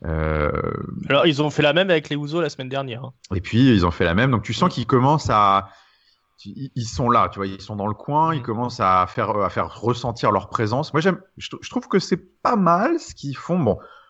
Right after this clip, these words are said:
Speaker 1: ils ont pas réinventé, euh, la roue, hein, euh, la W W E, hein, les coups de, des, euh, des gros heels, monster heels qui, qui squash, qui squash, qui squash et qui petit à petit qui arrivent, euh, et qui, et qui, qui ont, euh, qui ont un gros match. Bon, ça va, hein, c'est du, c'est de l'éculé, c'est du classique, mais je trouve que c'est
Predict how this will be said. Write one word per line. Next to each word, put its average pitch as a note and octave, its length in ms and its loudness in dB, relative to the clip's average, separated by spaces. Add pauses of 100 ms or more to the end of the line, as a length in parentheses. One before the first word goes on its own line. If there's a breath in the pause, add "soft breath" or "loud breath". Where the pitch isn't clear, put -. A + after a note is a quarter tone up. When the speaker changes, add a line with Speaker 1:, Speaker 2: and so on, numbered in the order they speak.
(100)
Speaker 1:
ils F#2+ 180 0
ont G#2 40 0
pas C#3+ 120 2
réinventé, B2+ 560 2
euh, B2+ 120 4
la A2+ 100 4
roue, A#2 280 2
hein, G#2+ 220 4
euh, F#2 200 2
la G2 100 2
W F#2+ 240 -2
W G2 280 0
E, G2+ 60 6
hein, F#2+ 80 6
les F#2 120 2
coups A2 200 -8
de, F#2 300 2 (300 loud breath)
des, F#2 180 -2
euh, F#2 100 0
des F#2 140 0
gros F#2 260 0
heels, A#2+ 180 2
monster G#2+ 460 2
heels B2 220 0
qui, F#2+ 260 -8
qui F#2+ 160 -12
squash, A2 380 0
qui - 100 -10
squash, A2 320 -2
qui G2 80 -8
squash A#2 320 0
et G2+ 40 -8
qui F2+ 120 -12
petit - 260 -10
à G#2 60 4
petit G#2 240 -10
qui G2 200 -6
arrivent, G2 380 0
euh, E2 400 -2
et E2 140 -8
qui, D#2+ 220 -10
et D#2+ 60 -6
qui, E2 220 -16
qui - 160 -16
ont, E2+ 180 -4
euh, D#2+ 160 0
qui - 120 -12
ont F2 80 0
un E2+ 160 2
gros F2 120 0
match. G#2+ 160 2 (360 loud breath)
Bon, D2+ 100 -6
ça A2 140 0
va, G2+ 140 4
hein, E2+ 60 0
c'est F2 120 -12
du, D#2 140 -14
c'est E2+ 160 -10
de D#2+ 60 -8
l'éculé, G2 360 -4
c'est G#2 100 -8
du E2 80 -8
classique, A2 300 -4
mais D#3 80 -2
je - 60 -6
trouve C4+ 120 -4
que - 100 -2
c'est - 540 -14